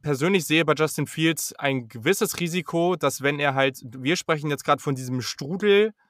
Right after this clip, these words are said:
oder das, was du grad angesprochen hast, ich find, das ist ein ganz gutes Bild auch, was du da gezeichnet hast, von diesem Strudel als eine, ja, für, für ein Spiel. Aber ich glaube, wenn halt eine Offense mit ihm oder er in der Offense nicht klickt, diese, das Umfeld, mit dem er da spielt, einfach nicht gut genug ist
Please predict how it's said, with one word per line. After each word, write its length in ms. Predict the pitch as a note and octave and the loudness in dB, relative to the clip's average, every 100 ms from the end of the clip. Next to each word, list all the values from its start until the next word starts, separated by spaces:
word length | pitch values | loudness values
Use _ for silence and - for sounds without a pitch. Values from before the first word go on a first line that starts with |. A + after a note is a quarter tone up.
| _ _ - | _ _ -6
oder 140 | B2+ | -2
das, 220 | C3+ - | 0 -2
was 80 | D3+ | -6
du 100 | C3+ | 0
grad 140 | C3 | 0
angesprochen 380 | D3+ F3 E3+ D#3 | 0 -2 -2 0
hast, 120 | D#3 | -2
ich 40 | - | -2
find, 120 | C#3+ | -6
das 120 | C3+ | -4
ist 100 | C3+ | -4
ein 80 | C#3+ | -4
ganz 160 | C3+ - | -6 -6
gutes 220 | C3 A#2+ | -8 -4
Bild 200 | D3+ E3+ | -4 -2
auch, 120 | D#3 | -2
was 120 | D3 | -4
du 60 | D#3 | -4
da 80 | D3 | -4
gezeichnet 460 | C#3+ - D3 D3 C#3+ | -2 -2 -2 -2 -4
hast, 180 | C3+ - - _ | -4 -6 -20 _
von 140 | - C3+ | -8 -6
diesem 180 | B2 B2+ | -4 -6
Strudel 380 | - E3 F3 | -4 -2 0
als 340 | - C#3+ - D3+ | 0 0 -2 -6
eine, 340 | - - - | -6 -8 -4
ja, 240 | C3 C3+ - | 2 2 2
für, 260 | C3 D3 C#3 | -6 -8 -8
für 300 | - C#3+ C#3+ | -4 -2 0
ein 160 | C#3+ | -2
Spiel. 480 | - - D3 A2+ G#2 - | -2 -4 0 0 0 -6
Aber 260 | - B2+ C3 | -2 2 2
ich 100 | - | 2
glaube, 300 | C#3 D#3 D3+ | 0 0 0
wenn 160 | C#3+ C#3 | -2 -2
halt 160 | C#3 C3+ | -2 -2
eine 120 | - | 0
Offense 520 | F3 - G3 G#3 - C3+ | 0 0 -2 -2 -6 -8
mit 160 | C3+ | -8
ihm 260 | D#3+ F#3+ E3 | -6 -6 -4
oder 140 | C#3 | -2
er 160 | C3 E3+ | 0 0
in 100 | D#3+ | 0
der 100 | D3 | -2
Offense 340 | - D3+ - | -2 -4 -6
nicht 160 | C3+ - | -8 -4
klickt, 320 | F#3 G3 _ _ _ _ - | -2 -2 _ _ _ _ -10
diese, 320 | C#3+ C#3 C#3 | -4 2 2
das 220 | C3 C#3 - | 2 -2 -2
Umfeld, 440 | G3 - D#3+ - | -2 2 0 0
mit 140 | C#3 | -6
dem 160 | D3 C3+ | -2 0
er 40 | |
da 100 | C3 | 0
spielt, 260 | A#2+ - B2 | 0 -4 -4
einfach 280 | C3 B2+ - | -4 -4 -4
nicht 200 | F#3+ - | -4 -4
gut 180 | G#3 - | -8 -2
genug 300 | C3+ A#2+ B2 | -2 -2 -2
ist 260 | A2 - | -4 -4